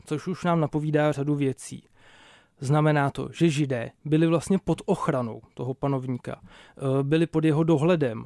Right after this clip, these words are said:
On je mohl lépe kontrolovat, lépe vybírat daně, často ti Židé tvořili elitu té země, takže je mohl i chránit,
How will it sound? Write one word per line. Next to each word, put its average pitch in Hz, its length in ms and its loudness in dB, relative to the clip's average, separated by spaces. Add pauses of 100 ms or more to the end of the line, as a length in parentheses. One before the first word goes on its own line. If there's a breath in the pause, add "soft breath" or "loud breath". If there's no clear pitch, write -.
(400 loud breath)
On 151 200 4
je 160 100 6
mohl 156 240 2
lépe 151 300 2
kontrolovat, 147 640 0
lépe 143 280 0
vybírat 139 460 0
daně, 143 500 2 (240 soft breath)
často 143 400 -4
ti 151 140 0
Židé 139 320 2
tvořili 139 540 -2 (140)
elitu 147 420 0
té 151 240 2
země, 143 280 0
takže 131 260 -2
je 143 80 2
mohl 139 300 0
i - 80 -6
chránit, 131 560 -2